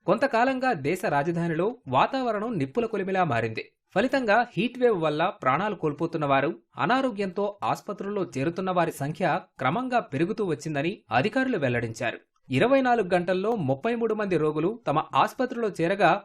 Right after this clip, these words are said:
పదమూడు మంది మృతి చెందినట్లు సఫ్దర్జంగ్ వైద్యశాల అధికారులు తెలిపారు.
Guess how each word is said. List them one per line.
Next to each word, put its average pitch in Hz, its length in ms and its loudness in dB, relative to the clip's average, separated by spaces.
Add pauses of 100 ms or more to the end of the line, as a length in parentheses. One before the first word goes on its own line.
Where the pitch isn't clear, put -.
పదమూడు 262 360 4
మంది 226 220 0
మృతి 160 320 -4
చెందినట్లు 180 640 0
సఫ్దర్జంగ్ 220 600 2
వైద్యశాల 180 500 0
అధికారులు 180 440 0
తెలిపారు. 120 440 0